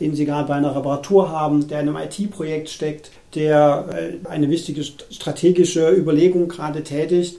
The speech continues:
einen Anruf von einem An-, Anwender erhält und daraus aus dem Gedankengang herausgerissen wird für eine Anfrage, wie zum Beispiel, „Ich habe mein Passwort vergessen“, und somit zwar die Anfrage bearbeiten kann, aber aus seiner eigentlichen Tätigkeit herausgerissen wurde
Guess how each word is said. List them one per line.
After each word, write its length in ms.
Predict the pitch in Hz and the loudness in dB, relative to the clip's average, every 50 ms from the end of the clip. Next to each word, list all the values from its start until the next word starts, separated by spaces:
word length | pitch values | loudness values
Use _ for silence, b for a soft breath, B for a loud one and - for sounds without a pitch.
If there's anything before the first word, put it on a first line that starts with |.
| B B | B B
einen 160 | - 151 151 - | -10 -8 -6 -4
Anruf 360 | 156 196 233 220 214 202 185 | -2 -2 -2 -2 -4 -6 -8
von 320 | - - - - - 147 | -10 -14 -18 -10 -6 -6
einem 140 | 147 143 143 | -6 -6 -8
An-, 300 | 147 - 156 175 180 180 196 | -8 -8 -8 -8 -8 -8 -10
Anwender 400 | 160 156 156 160 160 151 143 143 | -12 -10 -10 -10 -10 -10 -10 -10
erhält 540 | 147 135 117 123 131 147 170 196 190 - - B B B B B B B B B | -10 -10 -10 -8 -4 -2 -2 -2 -2 -4 -12 B B B B B B B B B
und 220 | - 156 151 151 151 | -4 -4 -2 -2 -2
daraus 560 | 139 131 135 147 175 180 180 - - - - | -4 0 2 2 2 2 0 -2 -10 -12 -12
aus 160 | 156 143 - | -12 -10 -8
dem 100 | 156 131 | -6 -4
Gedankengang 520 | 135 147 147 156 170 175 165 160 143 139 | -4 -4 -2 -2 -4 -4 -4 -4 -4 -4
herausgerissen 760 | 131 127 131 160 226 240 240 - 196 180 196 196 - 185 160 151 | -4 -4 -2 -2 -2 -2 -2 -4 -2 -2 -2 -2 0 -2 2 4
wird 280 | 165 175 180 - B B B B B B B B B _ _ - | 4 4 4 2 B B B B B B B B B _ _ -18
für 220 | - - - 143 | -6 0 0 0
eine 200 | - 143 139 139 | 2 2 0 0
Anfrage, 720 | 135 151 185 226 240 - - 185 175 175 180 170 170 180 160 | 0 0 0 0 0 -2 -2 -2 0 2 2 2 2 2 0
wie 80 | 143 139 | 0 0
zum 160 | - 151 135 | 2 2 2
Beispiel, 520 | 139 147 165 165 - 165 156 156 160 156 - - | 4 2 0 0 0 2 2 2 2 -2 -8 -10
„Ich 140 | - - | -6 -4
habe 160 | 165 160 156 143 | -4 -2 -2 -2
mein 100 | 135 131 | -4 -4
Passwort 360 | - 202 208 - 185 - - | -6 -8 -8 -8 -10 -12 -8
vergessen“, 640 | - 143 - 143 135 131 - - 175 214 - - - _ _ b b b b b b _ - | -8 -6 -4 -4 -6 -6 -4 -2 -2 -2 -2 -6 -14 _ _ b b b b b b _ -6
und 360 | - 160 160 156 - - B B B B B B | -4 -2 -2 -2 -4 -8 B B B B B B
somit 500 | - 131 156 170 180 180 175 175 - - - - - - - | -2 0 2 4 4 4 4 2 -2 -6 -14 -16 -20 -20 -18
zwar 300 | - - 147 143 147 143 | -8 -6 -4 -4 -4 -4
die 100 | 147 143 | -6 -8
Anfrage 400 | 143 139 - - 139 139 135 131 | -8 -10 -12 -12 -14 -12 -12 -12
bearbeiten 560 | 131 151 151 175 190 - 143 135 131 135 143 | -12 -12 -8 -6 -6 -6 -6 -6 -6 -8 -8
kann, 320 | - 147 143 151 180 185 - | -10 -8 -8 -8 -8 -8 -6
aber 200 | 151 139 156 151 | -6 -6 -4 -4
aus 140 | 151 143 - | -6 -6 -6
seiner 240 | 143 131 147 147 | -6 -6 -6 -8
eigentlichen 420 | 143 143 139 151 147 139 - 143 123 | -8 -8 -4 -4 -4 -4 -4 -8 -8
Tätigkeit 380 | 131 127 135 - - - 127 | -8 -10 -12 -14 -14 -12 -12
herausgerissen 640 | 127 127 127 139 170 185 - - 180 180 180 190 185 | -12 -10 -6 -4 -4 -4 -2 -2 -2 -2 0 2 4
wurde 260 | 185 196 214 214 - | 4 4 2 0 -6